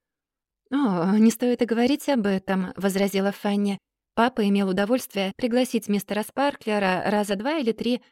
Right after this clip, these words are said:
но это пустяки. У нас там была бездна знакомых, мы держали такой широко открытый дом,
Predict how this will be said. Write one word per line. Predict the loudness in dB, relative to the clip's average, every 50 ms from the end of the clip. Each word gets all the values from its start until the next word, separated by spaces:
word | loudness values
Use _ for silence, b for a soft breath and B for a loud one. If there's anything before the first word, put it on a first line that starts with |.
| b b 0
но | 2 2 2
это | 2 -2 -4
пустяки. | -4 -4 -4 -4 -4 -6 -4 -4 -4 -4 -4 -6 -10 _ _ _ _ _ _ _ _ _ _ _ _ _ 0
У | 2
нас | 4 4 4 2
там | 0 0 2 2
была | 2 2 2 2 0 B B B 0
бездна | 4 4 4 4 4 2 0
знакомых, | 0 0 0 -2 -2 -2 -2 -2 0 -2 -4 -4 -2
мы | 0 2 2 2
держали | 2 2 0 2 2 2 2 2
такой | 0 0 0 0 0
широко | 0 0 0 0 0 0 2 2
открытый | 0 0 0 -2 -2 0 0 0 2 2 2
дом, | 2 2 2 2 2 2 0